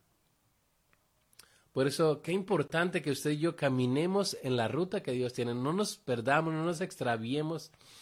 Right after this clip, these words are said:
Vayamos por la senda, vayamos por ese camino, vayamos por esa ruta personal. Vayamos caminando, puesto los ojos en Jesús,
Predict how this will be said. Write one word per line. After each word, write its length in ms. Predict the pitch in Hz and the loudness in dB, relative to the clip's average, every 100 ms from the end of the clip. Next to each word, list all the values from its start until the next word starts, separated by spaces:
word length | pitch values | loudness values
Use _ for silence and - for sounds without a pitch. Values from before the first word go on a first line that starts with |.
| - - | -20 -8
Vayamos 540 | 123 127 127 180 254 247 | 0 2 2 2 0 0
por 140 | 156 | -2
la 140 | 123 104 | -2 -2
senda, 320 | 104 98 107 | -6 -4 0
vayamos 320 | 120 165 196 | 4 4 4
por 140 | 190 | 4
ese 160 | 185 190 | 2 2
camino, 580 | 151 127 156 156 113 95 - - - - - | 0 2 2 2 0 -4 -12 -20 -20 -10 2
vayamos 340 | 131 156 180 | 6 6 4
por 120 | 160 | 4
esa 180 | 151 165 | 4 4
ruta 380 | 151 180 185 170 | 4 4 2 2
personal. 580 | 131 - 113 104 92 - _ - - - | 0 0 -2 -2 -4 -10 _ -20 -20 -4
Vayamos 380 | 123 143 160 190 | 4 6 6 4
caminando, 760 | 170 143 139 156 185 196 214 - _ _ _ _ | 4 4 4 4 4 2 -2 -6 _ _ _ _
puesto 400 | 147 190 202 247 | 4 4 6 6
los 260 | 202 143 185 | 6 4 2
ojos 380 | 220 - 233 196 | 0 2 0 2
en 120 | 160 | 0
Jesús, 560 | 131 120 170 208 202 | -2 -2 0 0 -2